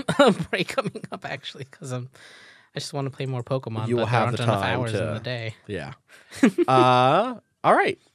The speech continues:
Speaker 2: Anyone else wanna check in on something? I'll note really quick also, I have played the new Battle-, you've heard this already. Rob and I will have already recorded a Battletech thing where we will have talked about Battletech. It's a separate podcast. It'll already be up by the time you hear this. If you missed that somehow and wanna hear us talk about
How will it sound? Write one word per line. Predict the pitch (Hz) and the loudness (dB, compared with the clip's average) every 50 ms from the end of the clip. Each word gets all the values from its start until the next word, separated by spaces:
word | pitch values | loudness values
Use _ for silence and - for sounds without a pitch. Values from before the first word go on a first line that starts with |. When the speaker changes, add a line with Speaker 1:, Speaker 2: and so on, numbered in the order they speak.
| _ _ | _ _
Speaker 2:
Anyone | - 170 180 208 226 | 4 6 6 6 6
else | 233 233 180 131 - - - | 6 4 2 0 -2 -8 -8
wanna | 92 127 123 131 139 139 135 131 | -8 -6 0 2 4 4 4 2
check | 110 - - 143 135 - | 0 0 -2 -2 0 2
in | 131 | 0
on | 123 120 | 0 0
something? | - 127 131 131 | 0 0 2 4
I'll | 139 147 165 | 4 6 6
note | 175 196 208 | 8 8 8
really | 180 170 160 143 | 6 6 2 0
quick | 147 147 - | 0 2 4
also, | 170 160 - 131 117 110 - | 4 4 6 4 2 2 2
I | - 127 127 | 4 4 4
have | 120 139 139 135 - | 4 4 2 2 4
played | - 131 127 | 2 2 2
the | 123 | 2
new | 117 120 | 0 2
Battle-, | 110 113 110 117 120 - - 131 - - | 2 4 4 4 2 2 0 -4 -4 -4
you've | 151 151 139 120 | -8 -8 0 2
heard | 190 175 135 | 2 2 2
this | 120 - | 0 -4
already. | 107 95 78 69 67 - - - - - - _ _ | -4 -4 -4 -4 -6 -8 -12 -16 -20 -20 -20 _ _
Rob | - 165 165 214 202 214 208 | -14 2 4 6 6 8 8
and | 202 | 8
I | 196 | 8
will | 196 185 165 | 8 8 6
have | 160 - | 4 4
already | - 165 185 190 180 175 170 170 | 6 8 10 10 10 8 6 6
recorded | 160 151 143 - - 180 156 147 135 131 | 4 2 0 2 4 4 6 6 4 2
a | |
Battletech | 131 139 131 131 127 120 - 131 113 - | 2 4 4 4 2 2 2 0 0 0
thing | - 127 113 107 104 101 101 | 0 0 2 2 2 0 -2
where | 110 117 123 | 0 2 2
we | 127 123 | 4 4
will | 117 110 | 2 2
have | - | 0
talked | - - 170 165 156 - | 4 6 6 6 6 6
about | 147 135 131 127 | 4 4 6 6
Battletech. | 127 120 120 117 117 - 139 117 110 - | 4 4 4 4 2 2 2 2 2 0
It's | - - | -4 -10
a | 101 | -8
separate | - - 170 160 - 143 | 0 4 4 4 4 2
podcast. | - - 117 120 117 123 | 2 2 2 2 2 0
It'll | 113 - 110 90 - - | -4 -4 -4 -2 2 4
already | 160 156 143 135 | 6 6 6 6
be | 127 117 127 113 | 4 2 2 0
up | 107 101 98 - - _ - - - _ | 0 0 -2 -6 -16 _ -20 -20 -12 _
by | - 110 | -6 -2
the | |
time | 123 123 110 104 | -2 -2 -2 -2
you | 101 92 | -4 -4
hear | 92 101 98 98 | -2 0 0 0
this. | 98 98 95 - | 0 -2 -4 -6
If | 101 | -8
you | 104 101 104 | -8 -6 0
missed | 117 135 131 - | 0 0 0 2
that | - 135 127 - | 2 2 2 4
somehow | - 127 123 135 135 127 120 | 2 0 2 2 2 2 2
and | 110 98 | 2 0
wanna | 101 104 | -2 -4
hear | 104 110 110 | -2 -4 -4
us | 107 | -4
talk | - 110 107 113 | -2 -2 -2 -2
about | 107 101 98 - | -2 -4 -4 -4